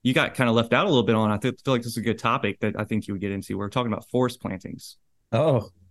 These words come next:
Speaker 2: Oh, oh, oh.
Speaker 1: Oh, okay, good, good.
Speaker 2: Oh, oh.
Speaker 1: So you just might like forest plantings just a little bit, huh?
Speaker 2: No, well, to the contrary.
Speaker 1: Oh, ooh,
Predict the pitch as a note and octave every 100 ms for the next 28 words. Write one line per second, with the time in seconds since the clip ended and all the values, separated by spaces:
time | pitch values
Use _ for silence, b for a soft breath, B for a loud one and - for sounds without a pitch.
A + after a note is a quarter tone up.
0 | - B2 C3 B2 A2+ C3 B2 A#2 G2 E2
1 | - - C#3+ C#3 G2+ F2 - A#2 G#2+ A2
2 | A2+ G2 - B2+ A2+ F#2+ - - - D#3
3 | F3 E3+ - C#3+ C#3+ D3+ C3+ C3 C#3 C3
4 | - C#3 A#2 A#2 G#2+ A#2+ A#2 A2+ A2+ G2
5 | G2+ G#2+ B2+ C3 B2+ C3+ C#3 C#3 B2 B2+
6 | B2 A2+ G2+ - C#3 B2 B2+ A2+ G#2+ -
7 | D2+ B1+ G2+ - _ _ - D3+ C#4+ B2+
8 | G2 G2 G2 - _ _ _ - A3+ C4+
9 | F#3+ B2 G#2+